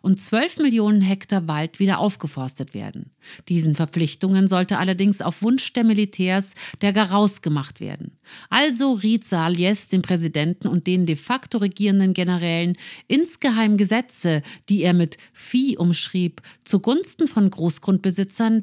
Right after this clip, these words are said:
Bergbauunternehmen und ausländischen Investoren, Zitat, „durchs Gestrüpp zu jagen“, Zitat Ende, will sagen,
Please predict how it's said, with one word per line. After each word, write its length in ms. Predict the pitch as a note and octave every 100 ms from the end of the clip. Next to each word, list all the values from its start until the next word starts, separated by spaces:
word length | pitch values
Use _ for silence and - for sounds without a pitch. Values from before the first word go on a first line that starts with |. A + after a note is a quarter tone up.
| -
Bergbauunternehmen 960 | F#3 F#3+ - D3+ G3+ G3+ G#3 G#3+ G#3+
und 320 | C4 D4 D#4+ -
ausländischen 580 | A#3 - G#3 G3+ G#3+
Investoren, 720 | F#3+ G3 G3 - G#3+ F3+ D#3 - -
Zitat, 540 | - F#3+ F#3+ F3 E3 - - -
„durchs 300 | - G3+ G3
Gestrüpp 600 | - G3+ - - C#4+ -
zu 120 | - F3+
jagen“, 540 | D#3 C#3+ C3+ B2+ B2+
Zitat 480 | - D3 C#3 A#2+ -
Ende, 300 | A#2+ B2+ C#3
will 100 | D#3
sagen, 520 | D3+ C3+ C#3 E3+